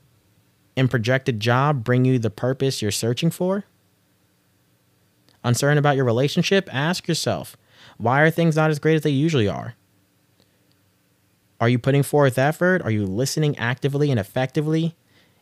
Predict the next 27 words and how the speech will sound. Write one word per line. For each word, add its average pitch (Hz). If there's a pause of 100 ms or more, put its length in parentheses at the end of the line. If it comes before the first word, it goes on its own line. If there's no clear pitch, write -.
Is 120
your 117
friend, 147
partner, 143
spouse 135
going 135
through 143
something 139
that 123
you 113
don't 101
know 104
about? 156 (960)
Are 104
you 120 (100)
communicating 175
as 120
well 143
as 120
you 117
can 135
be? 196 (2000)
You're 123
uncertain 151
about 147
your 127
job? 151